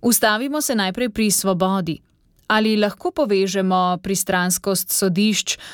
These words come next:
odvzem živali s kmetij, nemoralno moč nekaterih nevladnih organizacij, ki so v resnici vladne,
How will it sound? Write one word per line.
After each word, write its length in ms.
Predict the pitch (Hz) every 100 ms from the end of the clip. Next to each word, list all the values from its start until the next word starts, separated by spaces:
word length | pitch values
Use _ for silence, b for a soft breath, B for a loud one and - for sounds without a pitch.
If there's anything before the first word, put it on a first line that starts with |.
| B
odvzem 480 | 220 220 214 226 254
živali 480 | 226 196 190 196 208
s 120 | -
kmetij, 640 | - 208 196 190 208 208 196 B B
nemoralno 720 | 214 240 277 254 220 240 233
moč 460 | 208 208 208 - 202
nekaterih 720 | 196 190 190 208 214 202 190
nevladnih 580 | 208 247 208 170 165 180
organizacij, 840 | 180 175 170 160 175 165 - 262 -
ki 80 |
so 160 | 196 175
v 80 | 170
resnici 400 | 160 196 190 185
vladne, 480 | 190 208 185 170